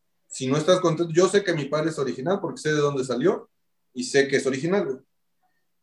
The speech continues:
Pero, pues, no, yo no, no quiero tener problemas con nadie, güey. Le devolví ahí su dinero, dije, ya en, en, en eso entonces me di-, le, se voltea y le dijo a Roque,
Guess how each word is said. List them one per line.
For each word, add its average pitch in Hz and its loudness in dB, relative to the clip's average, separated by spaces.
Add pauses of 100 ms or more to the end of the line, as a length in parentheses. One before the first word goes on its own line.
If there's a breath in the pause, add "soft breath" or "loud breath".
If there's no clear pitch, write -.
(120)
Pero, 135 6
pues, 127 -8
no, 147 -6
yo 156 4
no, 143 0 (280)
no 143 -2
quiero 151 2
tener 139 -2
problemas 135 2
con 120 -6
nadie, 160 0
güey. 220 -4 (460)
Le 127 2
devolví 127 6
ahí 180 6
su 170 -4
dinero, 143 -2 (440)
dije, 117 -8 (640)
ya 139 2
en, 147 4
en, 143 0
en 151 2
eso 170 4
entonces 156 -2
me 143 0
di-, 147 -4
le, 123 -2
se 127 -4
voltea 123 0
y 143 0
le 131 4
dijo 123 0
a 117 2
Roque, 156 -6